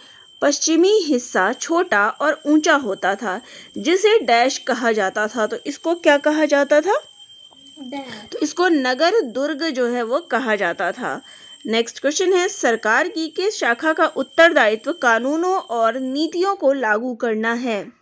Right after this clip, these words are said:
Speaker 1: तो जो कानून और नीति लागू करते हैं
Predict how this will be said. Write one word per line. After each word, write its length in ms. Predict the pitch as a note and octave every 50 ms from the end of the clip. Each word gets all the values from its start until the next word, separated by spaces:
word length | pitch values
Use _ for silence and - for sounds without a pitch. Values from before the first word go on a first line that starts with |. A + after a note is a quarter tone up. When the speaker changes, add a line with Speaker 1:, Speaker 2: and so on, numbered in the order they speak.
| _ _ _ - _ _ - - - - _ _ - -
Speaker 1:
तो 160 | A#3+ A#3+ A#3+ B3 A#3 E3 D#3+ - _ _ _ - B3+ A#3+
जो 220 | B3+ B3+ B3 D4
कानून 460 | D4+ D4+ C#4+ C4 C4 C4 C#4 D#4+ F4+ F4
और 260 | - - C#4+ C#4+ D4
नीति 400 | C#4 C4 C4 C4+ - - D#4+ E4+
लागू 300 | D#4 C4+ B3+ B3 C#4 D4
करते 400 | D4 C4+ A#3+ A3+ - - D#4+ E4+
हैं 300 | E4+ E4 C#4+ D4+ F4+